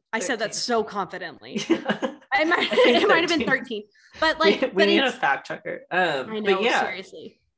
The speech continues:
Speaker 2: No, you're exactly right. The double standard is disgusting. Like, Britney Spears had a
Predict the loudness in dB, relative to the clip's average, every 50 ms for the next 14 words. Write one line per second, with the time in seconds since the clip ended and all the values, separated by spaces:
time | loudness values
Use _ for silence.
0 | _ _ 0 2 2 2 2 4 4 4 2 2 0 -4 -6 -6 -4 -2 -2 -2
1 | -2 -4 -6 -6 -6 -6 -6 -8 -10 -10 -6 -6 -4 -4 -4 -6 -6 -6 -8 -8
2 | -8 -8 -6 -6 -6 -6 -6 -6 -8 -8 -10 -14 -16 -18 _ _ _ _ -8 -8
3 | -8 -6 -6 -6 -6 -6 -8 -8 -8 -6 -6 -8 -10 -12 -18 -20 _ _ _ _
4 | _ _ _ _ 0 0 0 0 -2 -2 -2 0 0 0 -2 -2 -2 -4 -4 0
5 | 2 2 4 4 2 2 0 -4 -12 _ _ _ _ _ _ _ _ _ _ _
6 | _ _ _ _ _ _ _ _ _ _ _ _ _ -10 -6 -2 2 2 4 2
7 | 2 0 -2 -2 0 2 4 4 4 4 2 0